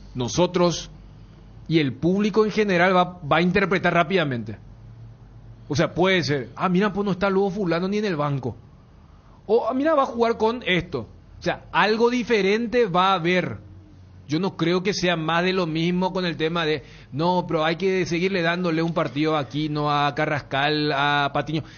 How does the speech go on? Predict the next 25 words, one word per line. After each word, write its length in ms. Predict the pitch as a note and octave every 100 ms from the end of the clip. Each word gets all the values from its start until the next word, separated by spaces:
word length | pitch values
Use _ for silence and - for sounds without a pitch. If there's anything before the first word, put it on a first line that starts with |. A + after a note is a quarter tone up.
| - -
Estoy 300 | C3+ C#3+ D#3+
citando 460 | G3+ F#3 F3+ G#3
de 120 | A3
forma 260 | F3+ D#3+ F3+
aleatoria 440 | G3 E3+ E3 F3+
nombres, 460 | F3 E3+ D3+ A2+ - -
porque 220 | - C3+ D3
como 260 | D3+ D#3
que 140 | D3+ D#3
sacando 480 | D#3 C#3+ D#3 E3+
a 60 | F3+
Jan 400 | D3 E3+ F3 F#3
y 160 | F#3 F3
a 520 | E3 D#3+ D#3 D3 C#3+ -
Pulpito, 600 | F3 D3 E3+ C#3 D#3+ E3+ -
que 140 | D#3
viene 340 | A#2 B2+ C#3+
de 80 | C#3+
un 140 | C3 C#3+
partido 440 | D3 A2 C3 D3
muy 480 | A#2+ C3 D3+ F3+ F3+
malo, 440 | D#3+ D#3+ A2+ C#3 E3+ - -
donde 240 | B2+ C#3+ C3
fue 220 | C3+ D3
responsable 1000 | - E3+ D#3 D#3+ D3 C#3+ D3 D3+ D#3+